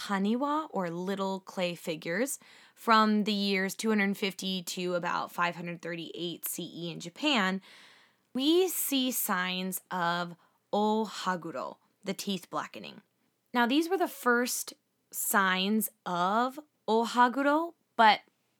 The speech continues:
the tradition continued on until the Edo period, which was from sixteen oh three to eighteen sixty-seven. So it was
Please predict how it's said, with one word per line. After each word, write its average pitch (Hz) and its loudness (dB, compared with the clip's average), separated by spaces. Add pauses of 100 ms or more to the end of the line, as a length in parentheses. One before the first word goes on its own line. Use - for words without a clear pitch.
the 214 0
tradition 277 0
continued 233 2
on 190 0
until 185 -6
the 170 -8
Edo 196 -2
period, 180 -6
which 185 -6
was 180 -2
from 175 -4
sixteen - -6
oh 160 -10
three 277 -6
to 294 -14 (100)
eighteen 175 -8
sixty-seven. 156 -10
So 165 -4 (460)
it 262 2
was 277 2